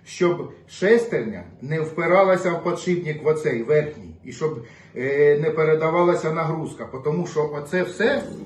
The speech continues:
оце все, сила оцього о-, обертання, працює на нижньому подшипнику.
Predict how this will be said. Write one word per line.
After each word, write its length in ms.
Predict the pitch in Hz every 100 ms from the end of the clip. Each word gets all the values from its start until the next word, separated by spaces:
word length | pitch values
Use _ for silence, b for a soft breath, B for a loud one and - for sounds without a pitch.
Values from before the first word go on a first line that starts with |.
| - 127
оце 260 | 147 -
все, 400 | 135 - 147 117 - - - - -
сила 300 | 170 143 139
оцього 640 | 131 143 135 127 147 143
о-, 60 | 151
обертання, 720 | 131 135 135 - 123 110 113 - B B -
працює 460 | 151 151 208 214
на 140 | 202 208
нижньому 500 | 196 160 127 123 120
подшипнику. 720 | 123 - 113 92 87 92